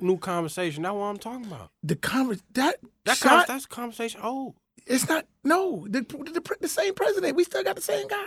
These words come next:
Speaker 1: Well, well, yeah, but he,
Speaker 2: And
Speaker 1: he,
Speaker 2: he's getting
Speaker 1: and he,
Speaker 2: worse.
Speaker 1: and he's still wreaking the same havoc. I'm
Speaker 2: Yes.
Speaker 1: just saying, Kanye, back to, you know, I mean, he bringing people in the desert.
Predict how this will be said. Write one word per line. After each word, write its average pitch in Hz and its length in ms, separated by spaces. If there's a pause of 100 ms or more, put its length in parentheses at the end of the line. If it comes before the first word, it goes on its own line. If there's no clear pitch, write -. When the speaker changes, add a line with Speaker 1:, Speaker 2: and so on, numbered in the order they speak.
(100)
Speaker 1:
Well, 170 240
well, 160 180
yeah, 165 300
but 147 140
he, 175 100
Speaker 2:
And 208 160
Speaker 1:
he, 339 80
Speaker 2:
he's 359 120
getting 269 180
Speaker 1:
and 302 100
he, - 20
Speaker 2:
worse. 427 240
Speaker 1:
and 262 80
he's 415 140
still 302 240
wreaking 269 220
the 214 80
same 214 240
havoc. 233 440
I'm 302 120
Speaker 2:
Yes. - 160
Speaker 1:
just 208 100
saying, 269 240
Kanye, 285 640
back 285 240
to, 285 180
you 311 120
know, 311 400
I 302 40
mean, 311 240
he 311 120
bringing 330 280
people 330 280
in 311 180
the 294 60
desert. 330 480